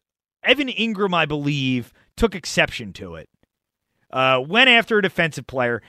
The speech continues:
and this caused a big brawl at Giants practice. This is something that happens during training camp.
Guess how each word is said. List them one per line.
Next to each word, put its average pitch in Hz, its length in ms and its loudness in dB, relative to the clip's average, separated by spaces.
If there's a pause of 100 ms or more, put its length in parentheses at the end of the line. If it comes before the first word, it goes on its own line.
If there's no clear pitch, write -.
(100)
and 214 180 0
this 294 160 -2
caused 156 720 4 (220)
a 175 80 4
big 190 360 2
brawl 180 340 4
at 165 60 -2
Giants 196 280 -4
practice. 190 340 2
This 339 160 4
is - 60 -10
something 359 240 -4
that 262 100 -6
happens 139 480 0
during 113 240 -10
training 80 300 -16
camp. - 260 -20